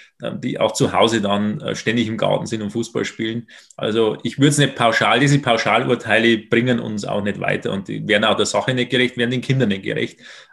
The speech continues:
Ähm, aber was man einfach sieht, dass wenn man sich einmal Schule auch anschaut, grad die Kinder, die eben nicht im Verein sind, dass da eben in der Koordination,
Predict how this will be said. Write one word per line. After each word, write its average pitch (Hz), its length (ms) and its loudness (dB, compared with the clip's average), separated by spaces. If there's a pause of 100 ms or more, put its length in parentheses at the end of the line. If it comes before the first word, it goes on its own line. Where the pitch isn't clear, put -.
(120)
Ähm, 104 600 -2 (800)
aber 117 400 4
was 117 140 4
man 117 140 2
einfach 117 460 -2 (440)
sieht, 147 600 0 (160)
dass 107 240 0
wenn 110 120 -4
man 101 260 -2 (520)
sich 110 220 -10
einmal 98 420 -6 (1200)
Schule 151 600 0
auch 123 140 -4
anschaut, 117 580 -4 (240)
grad 110 260 0
die 123 80 -2
Kinder, 127 260 -2
die 110 140 -6
eben 107 120 -4
nicht 160 240 -2
im 143 120 0
Verein 120 360 0
sind, 123 340 -4 (360)
dass 107 220 -6
da 104 280 0
eben 104 460 -8
in 110 180 -12
der 101 100 -6
Koordination, 113 1040 0